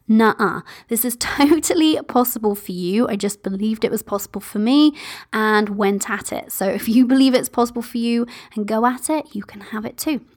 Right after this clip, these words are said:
okay? So let's break down these five things. The first thing, it's not gonna surprise you, right? But it is prioritizing your mindset,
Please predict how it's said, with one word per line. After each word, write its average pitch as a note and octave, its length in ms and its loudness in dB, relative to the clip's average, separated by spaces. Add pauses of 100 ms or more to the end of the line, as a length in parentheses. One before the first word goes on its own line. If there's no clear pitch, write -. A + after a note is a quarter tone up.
okay? B3+ 220 2 (440)
So A3 300 2 (320)
let's A#3+ 240 0
break A3+ 300 0
down G3+ 160 0
these F#3+ 160 -2
five F#3 220 -4
things. - 300 -8 (600)
The B3 80 -6
first G4+ 360 4
thing, A#3 320 0 (140)
it's - 180 -12
not D4 240 0
gonna G#3 180 -8
surprise - 560 -12
you, - 80 -10
right? A3 320 -6
But - 160 -2
it A#3 120 -4
is A#3+ 180 -2
prioritizing A3+ 1400 2
your F#3+ 100 -4
mindset, G3 640 0